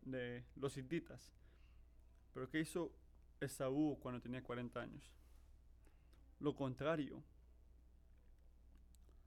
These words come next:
Las mujeres que le llamaban la atención y escogió como sus esposas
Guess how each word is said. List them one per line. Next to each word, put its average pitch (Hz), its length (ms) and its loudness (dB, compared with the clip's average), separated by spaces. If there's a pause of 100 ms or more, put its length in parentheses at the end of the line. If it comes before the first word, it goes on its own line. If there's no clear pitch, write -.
(1300)
Las 131 100 -6
mujeres 143 760 4 (500)
que 139 120 6
le 135 100 8
llamaban 147 320 4
la 185 60 6
atención 156 1000 4 (500)
y 143 120 2
escogió 147 420 2
como 156 220 8
sus 143 240 -4
esposas 127 800 0